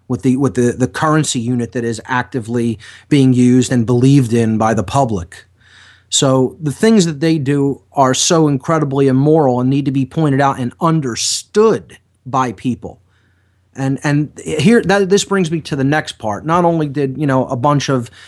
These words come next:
people come out that aren't ordinarily there, you know, just because their political candidate is, is, uh, making an appearance, but we also saw, uh, what I noticed is that hardly anyone uses these opportunities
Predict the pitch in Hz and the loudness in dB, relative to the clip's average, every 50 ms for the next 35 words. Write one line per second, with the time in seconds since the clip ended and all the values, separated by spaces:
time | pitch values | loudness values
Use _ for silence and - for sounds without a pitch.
0 | - - _ - 180 185 175 160 151 - - 156 151 147 143 143 - 143 143 147 | -20 -18 _ 0 0 0 2 2 -2 -2 0 0 0 2 0 0 0 0 0 2
1 | 147 135 113 127 - _ _ _ - 196 160 160 147 143 147 143 143 135 127 131 | 0 0 -4 -10 -18 _ _ _ 0 0 2 2 0 0 -2 0 -2 -2 -2 -2
2 | 120 113 113 143 139 135 117 110 120 127 - - _ _ _ - - 135 131 127 | -4 -2 0 0 0 0 0 -2 -4 -6 -10 -14 _ _ _ -8 -4 -2 -2 0
3 | 117 156 - - - 131 - - 151 139 135 135 123 110 113 139 143 143 131 - | 0 0 -2 -2 -6 -10 -6 -2 0 2 2 0 -2 -2 -2 -2 0 0 -2 -4
4 | - - 120 147 156 156 - 127 120 - - 123 120 120 113 110 120 117 113 110 | -6 -6 -4 -2 -2 -2 -2 -4 -8 -6 -6 -4 -4 -4 -4 -2 -2 -2 -2 -2
5 | 107 107 107 104 - 120 120 113 107 - 107 120 110 107 110 123 127 117 - 127 | -4 -6 -6 -8 -2 -2 -2 0 0 0 0 0 0 2 2 2 2 2 2 2
6 | 120 117 107 104 - - 110 104 98 104 104 101 - - - - - - - - | 0 0 0 -4 -4 -2 -2 -2 0 -2 -2 -2 -4 -6 -6 -8 -18 -18 -16 -4
7 | - 139 123 160 156 147 - - - - - _ - 151 160 175 185 214 208 - | -2 0 2 2 2 0 -4 -8 -20 -20 -20 _ 0 2 4 4 4 2 2 0
8 | - 180 160 143 - - - 160 147 143 139 139 127 - _ _ _ _ _ _ | -2 -4 -4 -2 -2 -4 -4 -2 -4 -4 -4 -4 -6 -8 _ _ _ _ _ _
9 | _ - 156 147 143 160 147 165 170 185 202 190 151 139 131 127 127 123 - - | _ -4 -2 -2 -2 0 0 2 2 2 2 0 -2 -2 -4 -4 -6 -8 -8 -8
10 | 139 127 120 143 135 - - - 208 208 196 190 175 170 175 190 208 208 170 143 | -8 -8 -6 -8 -8 -8 -4 -2 -2 -2 0 -2 -4 -4 -2 -4 -2 -2 -2 -2
11 | 143 143 143 139 131 139 165 175 165 160 160 143 139 131 131 147 147 135 139 143 | -2 -2 -2 -2 -2 0 0 0 2 0 0 0 0 0 0 0 0 0 2 2
12 | 151 147 143 147 139 - - 180 175 175 156 127 120 120 117 - | 2 2 2 0 -4 -4 -2 -2 0 0 0 0 0 -2 -2 -4